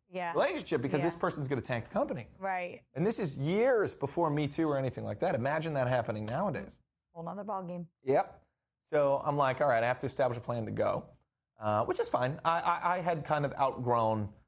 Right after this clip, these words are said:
Speaker 2: the, the
Speaker 1: Yeah.
Speaker 2: business, and he, he, he had started disappearing. And the way it was supposed to be, um, let me know if I'm going on too long,
Speaker 1: No,
Speaker 2: too.
Speaker 1: I've, uh-uh.
Speaker 2: The way it's supposed to be is, in a good partnership, there's the set 'em up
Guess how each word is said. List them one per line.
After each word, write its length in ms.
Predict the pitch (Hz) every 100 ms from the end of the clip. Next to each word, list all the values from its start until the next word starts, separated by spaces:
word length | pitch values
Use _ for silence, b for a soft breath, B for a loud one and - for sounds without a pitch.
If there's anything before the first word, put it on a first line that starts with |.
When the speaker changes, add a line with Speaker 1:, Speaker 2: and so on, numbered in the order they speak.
| _ _ _ _ 110
Speaker 2:
the, 240 | 104 101
the 60 | 92
Speaker 1:
Yeah. 60 |
Speaker 2:
business, 420 | 113 175 165 165 135
and 100 | 131
he, 220 | 156 151
he, 200 | 151 147 - - _ _
he 60 | 170
had 80 | 165
started 320 | - 196 160
disappearing. 600 | 165 - - 147 110 73 - _
And 80 | 139
the 40 | 139
way 160 | 170
it 100 | 254
was 120 | 214 -
supposed 320 | - 160 -
to 80 | 135
be, 420 | 131 110 101 - - _ _ _ _ _ -
um, 580 | 113 107 101 98 101 98
let 120 | 127
me 60 | 143
know 100 | 120
if 60 | 104
I'm 100 | 104
going 240 | 95 98
on 180 | 95 98
too 180 | - 98
long, 200 | 95 -
Speaker 1:
No, 80 | 381
Speaker 2:
too. 120 | 330
Speaker 1:
I've, 520 | 202 180 196 220 220
uh-uh. 460 | 302 240 269 185 170 - -
Speaker 2:
The 80 | 151
way 200 | 175 226
it's 160 | 233 -
supposed 320 | 185 165 -
to 40 | 135
be 280 | 139 123
is, 600 | 117 120 117 107 107 - - _ _ -
in 80 |
a 40 | 123
good 200 | 185 214
partnership, 580 | 180 156 143 - 147 -
there's 200 | 127 120
the 60 |
set 240 | - 160 165
'em 120 | 165
up 220 | 156 156